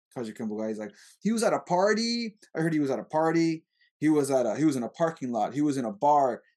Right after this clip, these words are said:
There was, like, three or four different stories, right? So it wasn't until I started actually talking to people that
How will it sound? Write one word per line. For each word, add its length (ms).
There 80
was, 80
like, 240
three 160
or 80
four 260
different 280
stories, 500
right? 240
So 180
it 160
wasn't 280
until 260
I 60
started 240
actually 220
talking 320
to 60
people 380
that 280